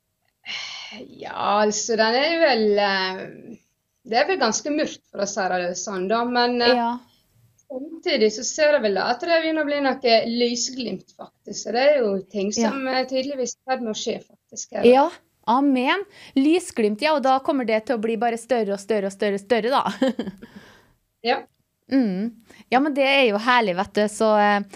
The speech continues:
Speaker 2: eh, hvordan har, eh, vandringen din vært,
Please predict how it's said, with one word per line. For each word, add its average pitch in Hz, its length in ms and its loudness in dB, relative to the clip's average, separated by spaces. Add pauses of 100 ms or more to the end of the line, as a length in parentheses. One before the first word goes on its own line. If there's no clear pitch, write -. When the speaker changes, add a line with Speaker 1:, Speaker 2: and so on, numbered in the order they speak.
(300)
Speaker 2:
eh, 302 260 6
hvordan 302 400 0
har, 320 180 6
eh, 302 280 6
vandringen 277 680 2
din 202 360 0
vært, 208 260 0